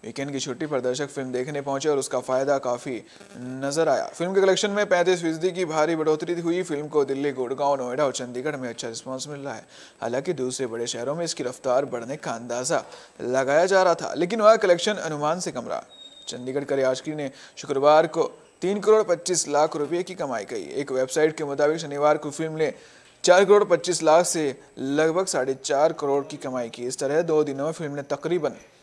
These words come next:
सात, साढ़े सात करोड़ रुपए जुटा लिए हैं।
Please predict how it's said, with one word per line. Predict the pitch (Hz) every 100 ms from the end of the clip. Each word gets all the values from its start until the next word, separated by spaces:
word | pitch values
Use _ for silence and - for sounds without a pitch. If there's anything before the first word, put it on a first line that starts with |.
| _ -
सात, | - 127 160 - - _
साढ़े | - 135 143
सात | 139 - 147 175
करोड़ | - 147 139
रुपए | 131 123 131 135 _ - - -
जुटा | 147 143 147 160
लिए | 170 170
हैं। | 160